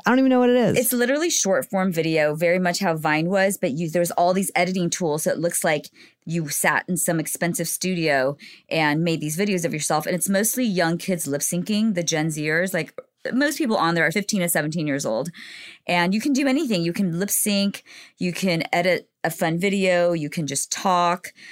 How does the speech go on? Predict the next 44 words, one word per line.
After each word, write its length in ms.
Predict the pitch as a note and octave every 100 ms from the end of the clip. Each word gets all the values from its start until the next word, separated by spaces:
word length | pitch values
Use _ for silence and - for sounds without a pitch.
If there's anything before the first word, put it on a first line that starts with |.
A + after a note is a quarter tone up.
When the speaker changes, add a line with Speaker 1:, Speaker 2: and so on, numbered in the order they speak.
| -
Speaker 2:
You 160 | F3 F3
know, 200 | D3+ C#3+
it's, 160 | E3+ -
it's 140 | F3
all 180 | - G3+
video 280 | F#3 F3 D#3+
form 260 | D#3+ C#3
though. 80 | A#2+
It's 160 | A#2+ D#3+
not 160 | D#3
just 180 | D#3 D3
images, 540 | D3+ D3 D#3+ G3 G#3+ -
and 140 | E3+
s-, 100 | D#3+ - D#3
kids 300 | - G3+ F3
love 340 | E3+ E3 D#3+
it. 200 | C3 G2+ -
And 140 | D#3
it's 120 | D3+
like, 220 | E3+ D3 - _ _ _
you 120 | F#3+ F3+
can 180 | F3+
do 160 | E3 F3
it 100 | F3
for 200 | - D3+
fifteen 400 | D3 E3+ - A3
seconds, 480 | G#3+ G3+ G3 F#3 F3+
a 60 | E3
minute. 380 | E3+ E3+ D#3+ - - - -
It 60 |
comes 220 | - G3+ G#3+
from 120 | A#3+
China. 480 | - F3+ E3 D#3+ F3
It's 120 | E3
called 300 | - F3 D#3+
Douyin 440 | D#3 C3 B2+ D#3+ E3
in 120 | D3
China. 560 | F3 D3+ C#3 C#3 F#3+ - - - - - _
It's 100 | -
the 120 | F3+ -
only 360 | F#3 G3 G3+ G3
social 400 | G3 F3+ F#3+ F3
media 320 | F3 E3+ E3
form 720 | E3 D#3+ D3+ C#3+ C#3 D#3 D#3